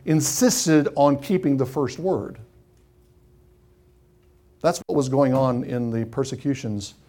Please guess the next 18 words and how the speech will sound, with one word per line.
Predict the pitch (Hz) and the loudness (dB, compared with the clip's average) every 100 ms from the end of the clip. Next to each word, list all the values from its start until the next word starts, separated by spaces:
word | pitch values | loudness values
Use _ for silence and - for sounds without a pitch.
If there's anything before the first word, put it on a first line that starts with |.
| _ - _ - - | _ -20 _ -16 -8
in | 113 | -6
the | 113 | -2
Roman | 117 113 139 | -2 -2 -2
world. | 160 101 - 101 - _ _ _ _ - - | -2 -2 -6 -14 -20 _ _ _ _ -20 -20
Christians | - 233 214 196 160 | 4 4 6 2 2
refused | 135 151 147 190 196 165 139 - - | 2 0 0 2 4 6 4 -2 -8
to | 139 | -4
worship | 135 151 151 131 - | 2 2 2 -2 -2
the | 139 | -2
emperor. | 165 147 123 101 - | 0 0 0 -2 -4
They | 131 135 | -2 0
refused | 143 139 180 170 156 | 0 0 2 4 2
to | 143 | 0
worship | 143 131 127 | 0 0 -2
the | 127 | 0
gods | 135 135 131 | 0 0 0
of | 117 123 | -2 -2
Rome. | 143 107 98 | 0 0 -2